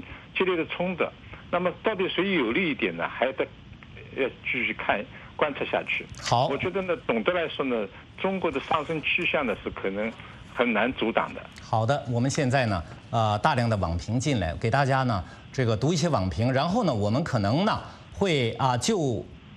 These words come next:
Speaker 2: 听众、观众、网友朋友的某些观点、某些问题，我们请两位嘉宾呢，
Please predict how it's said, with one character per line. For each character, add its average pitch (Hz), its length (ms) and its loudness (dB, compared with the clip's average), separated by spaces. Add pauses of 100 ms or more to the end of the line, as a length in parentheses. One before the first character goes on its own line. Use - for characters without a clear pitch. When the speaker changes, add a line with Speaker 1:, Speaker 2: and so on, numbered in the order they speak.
(100)
Speaker 2:
听 202 220 2
众、 214 180 2
观 185 200 4
众、 185 160 2
网 131 220 2
友 101 160 0
朋 113 220 0
友 165 80 2
的 139 100 2
某 98 160 2
些 117 160 0
观 170 240 2
点、 98 340 0 (300)
某 117 140 2
些 170 100 2
问 196 240 4
题， 107 220 0
我 110 100 2
们 117 80 2
请 120 220 0
两 92 160 2
位 104 100 2
嘉 123 220 4
宾 127 180 2
呢， 98 100 2